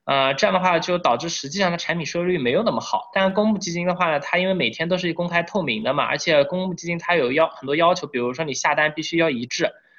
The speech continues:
所以的话呢，就是说公募基金虽然业绩差，有的时候会差一点，但它是代表个真实的业绩。私募基金好的，有-，你有可能其实是作弊做出来的。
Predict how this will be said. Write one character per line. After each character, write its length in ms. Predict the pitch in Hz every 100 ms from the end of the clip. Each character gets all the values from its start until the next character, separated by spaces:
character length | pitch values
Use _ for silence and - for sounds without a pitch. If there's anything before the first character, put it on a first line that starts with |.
| _ -
所 200 | 202 208
以 60 |
的 100 | 180
话 120 | 175
呢， 100 | 165
就 140 | 156 170
是 100 | 170
说 100 | 170
公 220 | 190 196
募 220 | 190 196
基 100 | 185
金 160 | 175 175
虽 160 | 202
然 80 | 190
业 80 | 196
绩 140 | 180
差， 240 | 165 - -
有 180 | 143 123
的 80 | 175
时 140 | 165
候 80 | 151
会 180 | - 170
差 260 | - 190
一 20 | 190
点， 160 | -
但 140 | 175 170
它 160 | -
是 140 | 180 175
代 160 | 190
表 160 | 139 123
个 100 | 143
真 180 | 208 214
实 140 | -
的 80 | 135
业 140 | 135
绩。 160 | 131 113
私 180 | - 202
募 140 | 202
基 120 | 180
金 160 | 175 185
好 220 | 185 -
的， 140 | 123 135
有-， 100 | 147
你 100 | 156
有 80 |
可 140 | 175 131
能 140 | 127
其 140 | - 143
实 260 | 156 156
是 300 | - 170 165
作 200 | - 196
弊 140 | 180 185
做 160 | 196
出 160 | 185 -
来 120 | -
的。 140 | -